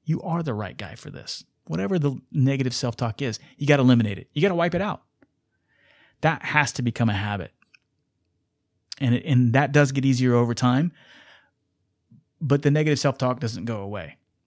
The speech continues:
I gotta be clear about that. It gets easier to deal with, but it never goes away. Deal with it. Get comfortable with it. The second thing,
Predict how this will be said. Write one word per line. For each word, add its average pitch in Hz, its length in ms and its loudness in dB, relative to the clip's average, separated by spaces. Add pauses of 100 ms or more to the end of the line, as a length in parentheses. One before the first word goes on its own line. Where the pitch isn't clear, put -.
(560)
I 135 100 0
gotta 127 180 4
be 143 80 2
clear 151 180 4
about 110 200 0
that. - 220 -12 (200)
It - 80 -8
gets 123 160 0
easier 139 240 8
to 120 60 6
deal 180 220 8
with, 123 300 6 (260)
but 139 120 -6
it 151 40 -14
never 165 180 -4
goes 156 180 -4
away. 156 320 -6 (680)
Deal 120 180 -2
with 90 140 -8
it. - 60 -20 (240)
Get 127 100 -10
comfortable 110 360 -4
with 78 120 -14
it. - 120 -20 (1400)
The 135 120 -2
second 160 400 2
thing, 101 340 -2